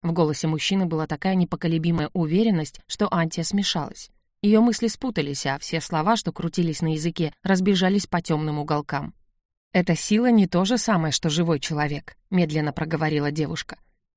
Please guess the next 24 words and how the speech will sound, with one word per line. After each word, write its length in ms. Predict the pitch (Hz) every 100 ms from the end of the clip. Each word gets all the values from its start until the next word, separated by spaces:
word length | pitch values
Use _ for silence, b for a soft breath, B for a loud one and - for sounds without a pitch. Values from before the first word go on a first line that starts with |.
| -
«Человек 420 | - 220 226 220
руководствуется 800 | 214 208 208 208 - 202 - 220
разумом. 420 | 202 139 135 - - _ -
Чаще 360 | 233 208 -
всего». 400 | - - 196 - - _ _ _ _ _
Её 340 | - 180 160 151
уточнение 640 | 151 143 - 202 226 185
заставило 540 | 160 - 165 165 151
Валвера 420 | 147 160 160 160
усмехнуться. 720 | 160 - 185 - 131 - - - _ _ -
«Чаще 400 | - 170 - 156
всего? 460 | - 151 147 214 - _ _ _
Вы 140 | 170
знаете, 400 | 185 254 214 151
о 40 | 139
чём 200 | 156 143
я 140 | 139
говорю. 360 | 147 143 135 160 _ _ -
Если 260 | 254 262
эта 160 | 247 240
сила 280 | - 220 196
здесь 340 | 180 202 -
из-за 220 | 175 165
Брин, 280 | 165 202